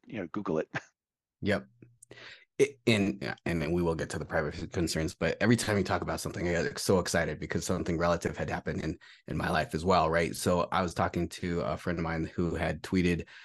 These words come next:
Speaker 2: uh, about how those mistakes are gold. Like, when we learn from our mistakes and knowing that those mistakes are going to happen,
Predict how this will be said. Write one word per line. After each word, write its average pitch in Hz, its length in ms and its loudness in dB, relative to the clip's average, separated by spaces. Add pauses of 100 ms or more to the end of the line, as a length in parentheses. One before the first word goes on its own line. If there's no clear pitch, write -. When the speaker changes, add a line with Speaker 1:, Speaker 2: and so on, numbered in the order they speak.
(320)
Speaker 2:
uh, - 220 2 (120)
about 92 360 2
how 95 680 4
those 110 280 4
mistakes 110 840 0 (100)
are 95 100 -2
gold. 80 580 -4 (120)
Like, 87 260 0 (340)
when 113 220 10
we 131 120 10
learn 101 280 6
from 98 200 2
our 90 120 2
mistakes 76 540 -6
and 82 120 0
knowing 113 280 8
that 104 100 8
those 90 220 0
mistakes 90 360 -2
are - 40 -2 (100)
going 78 220 -2
to - 100 -4
happen, 131 540 2